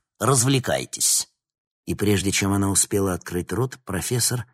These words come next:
растворился в толпе. "Всё так круто!" потрясённо выдохнул Артём. "У меня просто слов нет.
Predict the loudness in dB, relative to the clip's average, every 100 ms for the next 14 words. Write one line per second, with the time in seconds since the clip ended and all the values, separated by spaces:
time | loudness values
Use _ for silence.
0 | _ -4 0 2 0 0 0 0 0 0
1 | -2 -6 -8 -8 -12 -14 _ _ _ _
2 | _ _ _ _ _ _ 0 2 2 -2
3 | -2 2 2 2 -4 -10 -6 -4 -4 -2
4 | 2 2 4 4 2 -4 -20 _ -8 -4
5 | 0 2 2 2 0 -2 -2 -4 -4 -4
6 | -4 -6 -6 -6 -6 -10 _ _ _ -6
7 | -2 0 0 -2 -4 4 4 4 4 2
8 | 2 2 0 -2 -4 -6